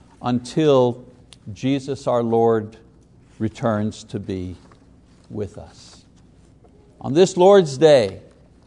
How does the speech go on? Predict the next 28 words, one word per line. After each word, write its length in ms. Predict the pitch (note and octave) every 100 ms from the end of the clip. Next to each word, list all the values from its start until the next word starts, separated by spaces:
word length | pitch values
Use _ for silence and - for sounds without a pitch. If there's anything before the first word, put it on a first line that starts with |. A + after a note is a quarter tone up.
| -
I 140 | C3+
call 260 | - F3+ F3+
especially 600 | E3+ - G3 G3+ G3+ F#3+
upon 360 | F3+ E3+ E3
the 80 | D#3+
men 380 | D3+ D#3+ G3+ G3
in 140 | D3+
this 200 | C#3 B2+
congregation 1000 | - C3+ C3+ B2 A2+ A2+ A2 - - - - - _ _ _
to 120 | -
examine 520 | D#3 C3+ D#3+ F#3+ G#3 G3+
their 160 | G3
lives 760 | F3+ E3 E3+ D#3 G2+ - - -
in 160 | C3+ C3+
light 300 | C#3+ D#3+ D#3+
of 140 | B2
what 280 | C#3 D#3 -
your 160 | C#3
Heavenly 400 | B2 D3+ D#3+ D#3
Father 440 | D3 D3+ D3+ C#3+ C3+
calls 720 | - D#3 D#3+ E3 E3+ D3 - -
upon 480 | - - D3 D3+
you 480 | D3 C#3+ C#3 C#3 C#3 - - _
to 120 | -
be 460 | A#2 B2+ C#3 C3+ C3+
and 260 | - A#2+ A#2
to 100 | A#2+
do. 400 | G#2 A2+ G#2 -